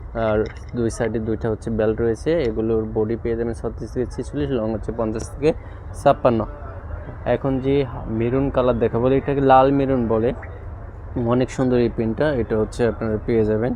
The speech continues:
আটশোশো নব্বই টাকায়। একেবারে সস্তায় সস্তায় আমাদের কাছ থেকে এই পিনগুলো আপনারা পেয়ে যাচ্ছেন। পেঁয়াজ কালার, অনিয়ন কালার যেটাকে বলে, অনেক সুন্দর। এই বোরকাগুলো এত বেশি সুন্দর, এত বেশি গর্জিয়াস আর এত আরামদায়ক হ-, হবে,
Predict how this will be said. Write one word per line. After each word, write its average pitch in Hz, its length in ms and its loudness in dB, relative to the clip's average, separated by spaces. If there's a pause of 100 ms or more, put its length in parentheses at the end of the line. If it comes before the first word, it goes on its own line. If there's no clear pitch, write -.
(240)
আটশোশো 123 640 -2 (380)
নব্বই 135 440 6
টাকায়। 107 360 -4 (240)
একেবারে 113 520 -2
সস্তায় 123 540 -2
সস্তায় 131 320 -4
আমাদের 113 260 0
কাছ 110 220 -4
থেকে 117 180 -2
এই 113 180 0
পিনগুলো 113 380 0
আপনারা 120 280 0 (380)
পেয়ে 185 240 8
যাচ্ছেন। 107 360 0
পেঁয়াজ 120 300 0
কালার, 120 340 4
অনিয়ন 117 380 -2
কালার 110 320 -4
যেটাকে 110 320 -2
বলে, 117 200 -2
অনেক 143 300 0
সুন্দর। 110 320 -2 (280)
এই 143 200 2
বোরকাগুলো 131 600 0
এত 120 300 0
বেশি 135 260 2
সুন্দর, 131 360 0
এত 113 260 0
বেশি 135 240 2
গর্জিয়াস 135 540 2
আর 113 120 2
এত 120 340 -2
আরামদায়ক 139 640 4
হ-, 143 180 -6
হবে, 147 240 2